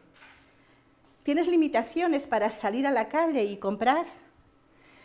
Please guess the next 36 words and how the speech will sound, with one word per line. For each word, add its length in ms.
¿Tienes 300
incluso 520
problemas 500
en 80
cocinar 400
determinados 800
alimentos? 920
¿Y 100
tienes 400
una 240
cantidad 640
de 80
alimentos 540
guardados 580
en 120
la 120
nevera 480
que 160
te 320
abocan 880
directamente 840
a 100
una 300
intoxicación 640
alimentaria 760
porque 260
no 100
has 140
visto 460
si 160
ha 60
caducado 560
o 60
no 100
ha 60
caducado, 760